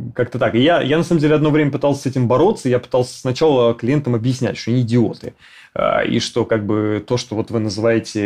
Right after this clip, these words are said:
э, вот этим словом, это вообще, как бы, все не существует. Вам нужно сначала вашу сраную C R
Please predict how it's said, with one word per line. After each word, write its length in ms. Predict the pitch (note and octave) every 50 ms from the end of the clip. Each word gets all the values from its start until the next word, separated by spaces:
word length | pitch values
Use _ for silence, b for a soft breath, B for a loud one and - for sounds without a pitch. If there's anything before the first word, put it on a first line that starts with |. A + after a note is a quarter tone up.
| G#2
э, 500 | G#2 G2+ G2+ G#2 - - - - - E2 -
вот 200 | - A2+ A2+ -
этим 200 | G2+ - G#2 -
словом, 380 | - - F3+ G#3+ A#3 F#3+ C3
это 180 | A#2+ A2+ - -
вообще, 300 | G#2+ A2 A#2+ A#2 - C#3+
как 140 | - G#2 G2
бы, 140 | F#2 G2 E2+
все 240 | - - - A#2 G2
не 100 | G2+ G2
существует. 640 | - - A#2 - - - G3 A#3+ A3+ E3+ - - -
Вам 220 | G2 C3 C3 B2
нужно 240 | C3 C3+ B2 B2 A#2
сначала 400 | A#2 - A#2+ - - A#2+ A2+ A2
вашу 260 | A2 A2+ - - G#2
сраную 520 | - - B2 B2 A#2+ A2 A2 A2 G2+ G2
C 160 | - - -
R 60 | A2+